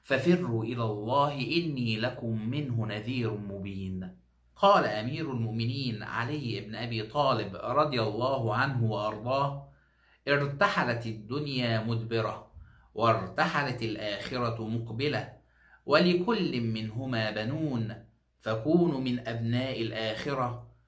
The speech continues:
ولا تكونوا من أبناء الدنيا، فإن اليوم عمل ولا حساب،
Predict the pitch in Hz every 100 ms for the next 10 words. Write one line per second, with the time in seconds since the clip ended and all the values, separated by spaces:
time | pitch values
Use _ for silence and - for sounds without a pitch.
0 | _ - 127 170 190 180 180 175 190 147
1 | 113 104 104 110 110 113 117 113 101 -
2 | 110 120 113 107 98 95 95 - _ _
3 | - - 135 151 156 156 160 160 147 117
4 | 101 95 120 113 104 101 98 120 135 139
5 | 147 143 151 147 143 143 -